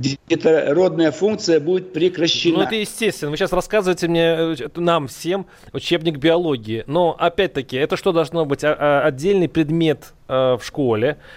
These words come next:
Speaker 2: Тогда вам нужно обратиться в, э, Министерство образ-, Министерство образования. Это что, это должно быть
Speaker 1: Сидят.
Speaker 2: что должно быть в школе? Это н-, нужно, э, преподавателей специально обучать. Это будет отдельный предмет, факультатив.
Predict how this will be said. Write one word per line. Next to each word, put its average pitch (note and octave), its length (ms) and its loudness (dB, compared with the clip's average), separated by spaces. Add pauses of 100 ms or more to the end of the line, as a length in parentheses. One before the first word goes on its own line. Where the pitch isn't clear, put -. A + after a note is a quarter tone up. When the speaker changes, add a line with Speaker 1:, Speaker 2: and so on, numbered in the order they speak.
Speaker 2:
Тогда E3 180 2
вам A#3+ 140 2
нужно A3+ 220 0
обратиться G3+ 680 0
в, D#3+ 200 -4
э, E3 520 2
Министерство E3+ 500 -2
образ-, E3 240 0
Министерство F3+ 420 0
образования. C#3+ 600 0 (180)
Это G3+ 140 -4
что, G#3+ 140 0
это E3 260 -2
должно G#3 200 2
быть F#3 100 -2
Speaker 1:
Сидят. G3+ 300 2 (480)
Speaker 2:
что - 260 0
должно G#3 300 0
быть A#3 280 -4
в - 80 -18
школе? C#4 380 0
Это F3 240 -2
н-, F3+ 160 -6
нужно, F#3 260 0
э, E3 600 4
преподавателей F#3 640 0
специально D3+ 480 0
обучать. C3+ 540 0 (340)
Это - 200 -8
будет D#3+ 160 2
отдельный F#3+ 340 2
предмет, C#3+ 420 -2
факультатив. F#3+ 640 -4